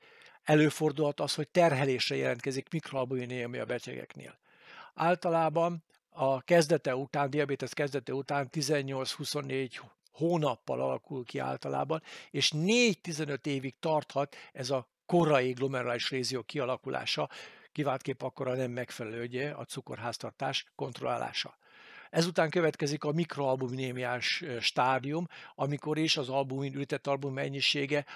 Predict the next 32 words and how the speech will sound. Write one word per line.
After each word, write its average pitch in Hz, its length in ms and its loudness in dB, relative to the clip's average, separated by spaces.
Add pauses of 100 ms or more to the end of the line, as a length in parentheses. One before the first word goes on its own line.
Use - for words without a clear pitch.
a 120 60 -12
napi 135 340 -2
körülbelül 131 400 -2
harminc-háromszáz 135 1000 0
milligramm 127 520 -2
érték 123 360 -4
között 135 340 -2
van. 139 240 0 (500)
A 165 80 -6
G 170 280 8
F - 120 2
R 160 100 6
itt 156 180 -2
még 151 140 -2
mindig 165 320 2
normális, 117 640 -2 (200)
de 170 220 6
már 190 280 4
más 151 280 2
szervek, 143 460 0
például 135 540 0
a - 80 -8
szem 143 560 2
vagy - 180 -10
ateroszklózis, 131 760 -4
a 110 60 -4
nagyerek 139 460 -2 (260)
elváltozása 127 760 -2
is - 160 -2
megfigyelhető 117 760 -6
ilyenkor - 460 -12
már. - 360 -20